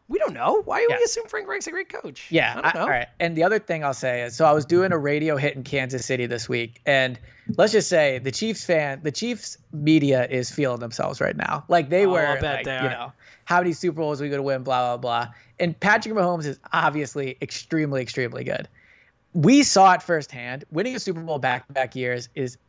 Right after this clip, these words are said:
Speaker 2: very, very tough. There is going to be, they'll probably have the most difficult hangover ever when you take into a fact they'll be, the, you know, with the covid stuff as well. I don't think the Chiefs are winning the Super Bowl next year.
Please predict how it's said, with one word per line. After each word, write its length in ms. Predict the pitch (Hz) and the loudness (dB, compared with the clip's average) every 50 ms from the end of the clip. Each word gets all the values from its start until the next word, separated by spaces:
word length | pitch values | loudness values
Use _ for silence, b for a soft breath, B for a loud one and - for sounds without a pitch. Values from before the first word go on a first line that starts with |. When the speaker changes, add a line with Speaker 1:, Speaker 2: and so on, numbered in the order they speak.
| _ _ - | _ _ -14
Speaker 2:
very, 600 | 120 110 117 135 151 185 208 214 202 196 185 175 | -12 -6 0 4 6 6 8 8 8 8 8 6
very 380 | 160 151 156 151 139 131 127 | 6 4 2 2 2 2 0
tough. 360 | 120 - 127 117 113 - - - | -2 -4 -4 -4 -4 -6 -6 -2
There 100 | - 165 175 | 0 0 2
is 100 | 156 127 | 0 0
going 360 | - - 170 190 214 226 214 | 2 4 4 6 4 2 0
to 100 | 175 180 | -2 -4
be, 300 | 160 160 156 147 147 135 b b b b b | -2 -2 -2 -2 -4 -6 b b b b b
they'll 120 | - 185 214 | 4 4 4
probably 260 | 214 277 269 254 233 | 4 4 2 4 2
have 100 | 214 202 | 2 2
the 60 | 185 | 0
most 240 | 180 165 143 - _ | -2 -4 -4 -4 _
difficult 580 | - 175 185 - 220 190 - 185 180 160 143 - - | -4 -4 -4 -4 -4 -2 0 2 2 0 0 -4 -8
hangover 600 | - - - 160 160 165 160 147 143 127 131 123 - | -10 -4 -2 -2 -2 0 -2 -2 -2 -2 -4 -4 -2
ever 280 | - 151 147 127 120 117 | 0 0 0 0 -2 -4
when 100 | 120 123 | -6 -8
you 80 | 131 135 | -8 -8
take 240 | 131 - 147 143 - | -6 -6 -6 -6 -6
into 200 | 147 127 147 143 | -6 -4 -4 -4
a 40 | 131 | -2
fact 340 | - - 135 131 127 - - | -2 0 0 0 -2 -4 -6
they'll 120 | 135 135 | -6 -6
be, 320 | 127 127 131 127 120 117 113 b b b b b - | -6 -6 -6 -6 -8 -10 -14 b b b b b -4
the, 140 | 143 151 147 147 | -4 -2 -2 0
you 120 | 151 151 | 0 0
know, 100 | 143 131 | 2 0
with 140 | 127 127 - | 0 -2 -4
the 60 | 131 | -6
covid 360 | - - 156 156 147 135 127 | -2 2 2 4 2 2 -2
stuff 260 | - - 127 120 - | -2 -2 -4 -4 -4
as 100 | 131 123 | -6 -4
well. 360 | 123 135 147 135 117 113 110 _ b b b b b b b b b _ _ _ | 0 2 4 4 2 0 -4 _ b b b b b b b b b _ _ _
I 80 | - 226 | 2 4
don't 120 | 269 311 | 4 4
think 120 | 302 285 226 | 2 0 -4
the 60 | 208 | -6
Chiefs 260 | - - 185 165 - | -4 -4 -4 -4 -4
are 40 | 156 | -4
winning 160 | 151 143 135 123 | -8 -8 -8 -10
the 60 | 117 | -14
Super 180 | - 123 131 143 | -16 -16 -16 -14
Bowl 140 | 135 135 139 | -16 -16 -16
next 200 | 143 143 - - | -18 -18 -18 -16
year. 180 | 120 - - | -16 -18 -18